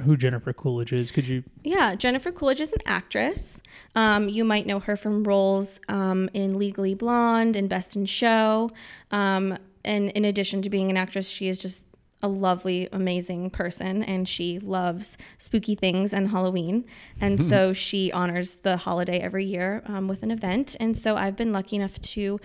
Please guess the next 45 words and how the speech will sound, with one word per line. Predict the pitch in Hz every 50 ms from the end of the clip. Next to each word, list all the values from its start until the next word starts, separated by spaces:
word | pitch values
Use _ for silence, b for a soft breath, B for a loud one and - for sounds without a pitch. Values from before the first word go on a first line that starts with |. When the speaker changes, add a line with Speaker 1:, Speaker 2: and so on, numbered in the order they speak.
| B B B B -
Speaker 2:
document | - 214 208 - 208 202 196 190 196
that | 196 - -
for | - 208 196
her. | - - 208 190 180 170 185 214 226 220 B B B B B B -
Um, | 208 208 202 196 196 196 196 196 196 202 - -
and, | - 220 214 214 220 202 -
you | 240 269
know, | 247
we've, | 214 240 240 - - _ -
we've | 220 254 240 -
grown | 247 254 254 247
close | 254 - 208 208 - 233
over | 220 214 214
the | 220 220
years, | 208 196 190 196 196 208 226 262 240 -
and | 202 196 190
she's, | 196 - - 202 202 196 - - - - -
um, | 196 190 185 185 185 185 190 190 -
you | 240 226
know, | 202 185 185 185 -
a | - 202 196 202 - -
huge | - - - 208 196 196 190 -
support | - 208 - - 214 185 - -
system | - 196 - - 208 196 202 202
for | 220 208
me. | 196 196 196 214
She's | 220 220 - 190 185 185 185 - - 151
Speaker 1:
Right. | - - - _ _ - -
Speaker 2:
a, | 202
a |
big | 190 196 190 185 190 -
cheerleader | - - 196 185 190 190 185 196 202 196
for | - 208
me | 202 202 202 196 190 202
and | 202 196
my | 185 185
work. | 180 185 180 185 208 277 277 - - - B B B B B B B B
And, | B 208 208 202 196 196 196 202
um, | 202 190 190 190 190 190 190 196 196 - - - - -
so | - - - 214
when | 208 208 208 208
the | 208 202
opportunity | 202 202 - 208 196 - - 202 196 196 196 196 196
arose | 190 185 190 185 185 185 185 190 -
for, | - - - - 202 190 190 190 185 185 185 190